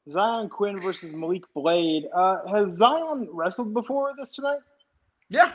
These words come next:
Speaker 2: yeah, he's, um, he's wrestled, uh, I think it was a couple of weeks ago. It
Speaker 1: Oh, I
Speaker 2: seems
Speaker 1: must
Speaker 2: like
Speaker 1: have
Speaker 2: they have
Speaker 1: missed it.
Speaker 2: plans for this guy 'cause he's been in squash matches. They've kept his matches short, and,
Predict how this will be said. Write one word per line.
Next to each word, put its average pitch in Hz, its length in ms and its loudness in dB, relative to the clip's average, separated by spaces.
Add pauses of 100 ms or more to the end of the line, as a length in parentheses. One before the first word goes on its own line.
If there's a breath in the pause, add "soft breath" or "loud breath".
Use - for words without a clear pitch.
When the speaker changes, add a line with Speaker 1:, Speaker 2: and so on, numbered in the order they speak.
(120)
Speaker 2:
yeah, 220 260 2
he's, 208 240 -4
um, 190 380 -2
he's 202 160 -4
wrestled, 233 400 2
uh, 202 100 8
I 196 80 4
think 202 160 -8
it 190 80 -2
was 160 100 -12
a 151 40 -10
couple 233 400 -4
of 147 100 -6
weeks 165 240 -8
ago. 147 260 -2 (200 loud breath)
It 170 80 4
Speaker 1:
Oh, 170 40 8
I 165 120 8
Speaker 2:
seems - 20 2
Speaker 1:
must 240 160 6
Speaker 2:
like - 40 4
Speaker 1:
have - 40 0
Speaker 2:
they 214 60 6
have 196 80 4
Speaker 1:
missed - 120 -10
it. - 0 -
Speaker 2:
plans 214 220 0
for 180 80 -8
this 160 140 -6
guy 143 240 -2
'cause 147 160 -8
he's 170 100 -10
been 175 160 -4
in 165 80 -4
squash 175 420 -2
matches. 139 460 -8 (280 soft breath)
They've 143 140 -6
kept 190 200 0
his 170 100 -10
matches 160 360 -2
short, 151 360 -2
and, 135 140 -6